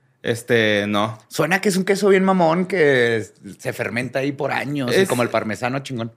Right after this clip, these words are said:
Speaker 1: es un queso pop-, es un queso popular, reconocido a nivel, eh, mundial.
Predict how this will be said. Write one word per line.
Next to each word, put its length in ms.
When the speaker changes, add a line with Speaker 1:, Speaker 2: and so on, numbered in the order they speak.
Speaker 1:
es 180
un 220
queso 280
pop-, 280
es 100
un 60
queso 180
popular, 480
reconocido 360
a 40
nivel, 600
eh, 160
mundial. 520